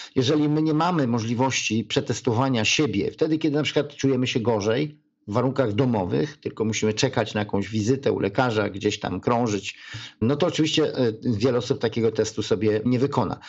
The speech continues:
Oczywiście, żeby testować się powszechnie, trzeba też przygotować zaplecze, bo co zrobić z człowiekiem, który ma test dodatni? On musi wiedzieć, co ma dalej robić, gdzie się ma zgłosić. Również nie może być karany za to, że ma ten test dodatni,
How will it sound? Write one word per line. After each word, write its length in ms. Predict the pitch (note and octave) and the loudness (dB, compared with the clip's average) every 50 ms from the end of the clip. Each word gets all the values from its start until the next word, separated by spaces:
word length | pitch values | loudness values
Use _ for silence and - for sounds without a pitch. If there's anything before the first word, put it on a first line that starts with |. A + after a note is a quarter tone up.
| - - - - - - - | -18 -16 -16 -18 -18 -8 -4
Oczywiście, 420 | - - - F#3 F#3+ - - E3 | -2 0 2 2 2 2 2 2
żeby 220 | C3 D#3 C#3 C#3 D3 | 2 2 2 0 0
testować 560 | - D3+ C#3+ - - F3 D#3+ C3+ A#2+ G#2+ - | 0 0 0 2 0 2 2 2 0 0 0
się 300 | - - B2+ A#2+ A#2 A2 - | 0 2 2 2 2 0 0
powszechnie, 520 | C3+ B2 - - F#3+ F#3+ F#3+ - F3 B2+ | -2 -2 0 0 0 0 0 0 -2 -2
trzeba 300 | - - - D3 C#3 C#3 | 0 0 0 2 0 0
też 260 | C3+ D3 C#3+ B2 G#2+ | 2 0 0 0 -2
przygotować 540 | - - - B2+ C3 C#3 - D3 B2+ C3+ B2 | -6 -4 -4 -2 0 2 2 2 0 0 0
zaplecze, 560 | A#2 C#3 C3+ C3+ D3+ D3+ D3 D3 - - - | 0 0 0 2 0 0 0 -2 -2 -4 -4
bo 260 | G#2 G#2 F#2+ G2 - - - _ - | -2 -2 -2 -2 -4 -10 -14 _ -4
co 160 | - D3+ C#3+ | 0 0 2
zrobić 300 | B2+ C#3+ C#3+ C#3 C#3+ C#3 | 2 2 2 2 0 0
z 20 | |
człowiekiem, 300 | - C3+ C3 - C#3 C3 | 0 0 0 0 0 0
który 200 | - - B2+ B2+ | 0 0 0 2
ma 100 | A#2+ A#2+ | 2 0
test 200 | A#2+ - B2+ G#2+ | 0 0 0 0
dodatni? 420 | G#2+ C3 A2+ C3 B2+ B2+ - A2 A2 | 0 0 0 0 0 -2 -2 -2 0
On 80 | A2 | 2
musi 320 | C3 C#3+ B2+ - - B2 A#2+ | 2 0 0 0 0 0 -2
wiedzieć, 500 | G#2+ A2 B2+ D3 B2+ A2 G#2+ F#2 - - | 0 0 0 0 2 0 -2 -4 -4 -4
co 140 | - B2+ | -2 0
ma 120 | A2 A2 A2 | 0 0 0
dalej 260 | G#2+ A#2+ A#2+ C3+ C#3 | 2 2 2 2 0
robić, 320 | C#3 D3+ C3 A#2+ A2+ F#2 | 0 0 0 -2 -4 -6
gdzie 120 | F#2 G2 G#2 | -6 -8 -6
się 120 | - A2 | -4 -2
ma 100 | A2 B2 | 0 0
zgłosić. 600 | A#2 A#2+ C3 D#3 D3 D3 - C3 A2 - - - - - - - - - - _ - | 0 0 0 0 0 0 -2 -4 -4 -6 -8 -14 -18 -20 -20 -20 -20 -20 -12 _ -4
Również 420 | A2+ A#2 B2+ C3 C#3 C#3+ C3 - | -2 0 0 2 0 0 0 0
nie 80 | C3+ B2+ | 0 0
może 220 | B2+ A#2 A#2 A#2+ | 2 2 0 0
być 180 | B2 C#3 - - | 0 0 -2 -2
karany 500 | - D#3 D3 F3 G3 G3+ E3+ C3+ A2 G2 | 0 0 2 2 2 2 2 0 0 0
za 160 | G#2 G2 G2+ | 0 0 0
to, 180 | G2+ - B2+ | 0 -2 -2
że 160 | A#2 - B2 A2 | 0 0 0 0
ma 120 | A2 A2 | 0 0
ten 200 | - - A2+ G#2 | 0 0 -2 0
test 200 | - A#2+ G2+ - | -2 -2 -2 0
dodatni, 680 | B2 G#2+ A2 G#2+ F#2 - - - G2+ G#2+ B2 C#3 D3 | -2 0 0 0 -2 -2 -4 -4 -2 -2 -2 -2 -4